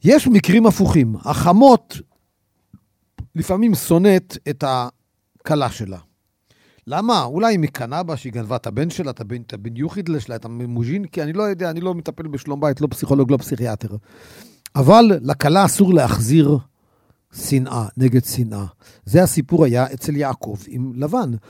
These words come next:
יש אולי סיפור, אני אספר לכם, אני אספר לכם, אני לא, לא אקצה, לא, אה, אסתיר מכם סיפורים יפים. הגמרא במסכת שבת,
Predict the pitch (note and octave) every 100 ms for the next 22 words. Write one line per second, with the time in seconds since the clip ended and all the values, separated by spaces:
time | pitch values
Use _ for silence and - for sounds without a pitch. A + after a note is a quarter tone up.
0 | - - A#3+ A#3+ G#3 - E3+ G#3+ F3+ C#3
1 | C3 F3+ D#3+ - A2+ A#2+ C3 E3+ D#3+ B2+
2 | B2+ D3 D#3 C#3+ E3+ D3+ - - D#3+ C3
3 | _ _ _ C#3 E3 D#3+ D#3 D3 C#3 C3+
4 | C3 C3+ C3 B2+ B2 _ _ A#2+ - -
5 | F3+ D#3+ D3 C#3+ C#3+ - C#3 C#3 C3+ D3
6 | B2 C3+ G#2+ G2+ _ _ _ _ _ _
7 | _ _ _ _ _ _ _ _ E3+ F#3+
8 | G#3 B3 A#3 G#3+ G3 A#3 A3+ A3 G#3+ D#3+
9 | A2 _